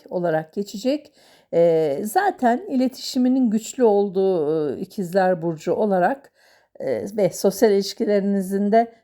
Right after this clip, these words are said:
önemsendiği, e, kişilersiniz ikizler burçları olarak. Bu ay bu özellikleri daha da ön plana çıkarabilir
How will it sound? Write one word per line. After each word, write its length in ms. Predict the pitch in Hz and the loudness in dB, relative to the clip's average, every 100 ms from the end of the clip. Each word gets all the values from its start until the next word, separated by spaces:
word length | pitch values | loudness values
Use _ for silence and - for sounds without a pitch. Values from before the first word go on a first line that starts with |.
| _ | _
önemsendiği, 920 | 214 208 202 - 208 202 196 214 214 | -4 -2 -2 -2 0 0 -2 0 2
e, 560 | 202 - 151 165 - - | 0 -2 -4 -4 -6 -8
kişilersiniz 1000 | - - 190 185 180 180 185 190 247 254 _ _ - | -12 -8 0 0 0 -2 -4 0 -2 -4 _ _ -18
ikizler 520 | 208 190 170 185 175 | -4 -2 4 4 4
burçları 420 | 170 - 196 180 | 0 -6 -2 2
olarak. 440 | 180 185 214 320 - _ _ - | 2 4 2 0 -6 _ _ -8
Bu 280 | 233 370 | 0 2
ay 260 | 285 185 170 | 2 -2 0
bu 160 | 339 339 | 0 2
özellikleri 720 | 196 196 175 175 - 214 262 | 2 2 0 -2 -2 -2 0
daha 260 | 208 233 | 0 2
da 140 | 202 - | 0 -2
ön 200 | 190 190 | -2 -4
plana 380 | 202 180 170 156 | -4 -4 -4 -6
çıkarabilir 680 | - - 285 320 285 320 | -10 -2 0 2 0 -4